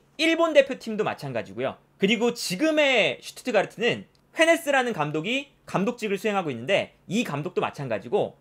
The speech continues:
약간 공격적인 압박과 공격적인 축구를 좋아하는 감독들의 축구에서 엔도 와타루가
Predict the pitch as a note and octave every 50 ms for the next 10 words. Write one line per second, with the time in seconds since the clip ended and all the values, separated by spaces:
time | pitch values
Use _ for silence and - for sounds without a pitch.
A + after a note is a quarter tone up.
0 | _ _ - C#3+ C3 C3+ - - C#4 A#3 C3+ F#2+ - - _ _ _ - F3 E3+
1 | F#3 A3 C4+ D#4+ E4+ E4 - D4+ D4 C4 C#4 C4+ F#3+ C3+ - - - E3 D3+ -
2 | - G3+ A#3 B3+ D4 D#4+ - _ _ _ _ _ _ - E3+ F3+ G#3 C#4 D#4+ E4+
3 | E4 - D4+ B3+ C#4 C4 A#3+ - - - B3+ B3 B3 B3 A#3+ A#3+ - A3+ A#3 C4
4 | C#4 C#4 C4+ C4 A#3+ A#3 G#3+ - C#3+ C#3+ D#3+ F3+ F3 - F3+ F3 E3+ G3+ A3+ B3
5 | C4 C4 - _ _ - - - - - D4 C#4+ F3+ B2+ A#2+ - A#3 F#3 - -
6 | - _ _ - C#3+ F#3+ A#3 C4 C4+ B3+ B3 A#3+ G#3+ F#3+ F#3 A#3+ G3+ A2+ -